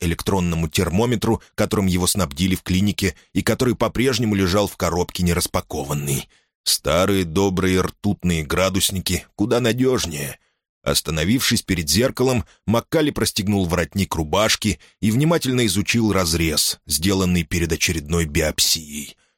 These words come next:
Он никогда не затянется. Из-за короткого промежутка между взятием проб ткань просто не успевала нарастать. Эта отметина останется с ним навсегда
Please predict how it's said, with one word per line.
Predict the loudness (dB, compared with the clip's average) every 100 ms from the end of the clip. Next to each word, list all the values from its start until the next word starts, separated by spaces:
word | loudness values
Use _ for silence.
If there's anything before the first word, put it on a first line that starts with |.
| _ _
Он | -2 0
никогда | 0 0 -2 0 0 0
не |
затянется. | -2 -4 -4 -4 -4 -2 -2 -2 -10 _ _ _ -2
Из-за | 0 2 0
короткого | 2 0 0 0 0
промежутка | 0 0 0 0 0 0
между | 0 0
взятием | 0 0 0 0 0 0
проб | 0 0 -2 -10 -16
ткань | -6 0 0 2
просто | 0 -2 0
не | 0
успевала | 0 0 0 2 2 0
нарастать. | -2 -2 0 -2 -4 -6 -6 -6 _ _ _
Эта | -4 0 0
отметина | 2 2 2 2 0 0 -2
останется | -2 0 0 -2 0 0
с | 0
ним | 2 2 2
навсегда | 2 0 0 0 2 0